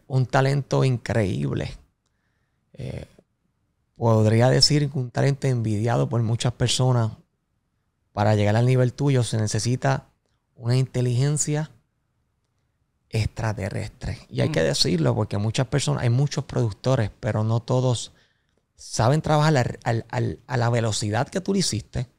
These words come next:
Speaker 1: con el joseo que tú lo hiciste, con las ganas de lograr tu sueño,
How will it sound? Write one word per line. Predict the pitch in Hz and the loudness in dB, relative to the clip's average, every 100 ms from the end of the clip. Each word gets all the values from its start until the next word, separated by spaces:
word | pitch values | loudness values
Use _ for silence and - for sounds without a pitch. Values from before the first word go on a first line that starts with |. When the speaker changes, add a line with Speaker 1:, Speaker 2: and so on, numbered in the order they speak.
| _ _ | _ _
Speaker 1:
con | - 123 | -4 -2
el | 131 | 0
joseo | 123 123 - 135 160 | 0 0 0 2 2
que | 196 | 2
tú | 190 | 0
lo | 190 | 0
hiciste, | 180 123 110 - 123 _ _ _ | 2 0 -6 -8 -8 _ _ _
con | 131 | 0
las | 120 117 | 0 2
ganas | 117 143 180 | 2 4 4
de | 185 | 6
lograr | 160 127 151 | 6 6 2
tu | 160 156 | 2 0
sueño, | - 143 185 165 127 | 0 2 2 4 2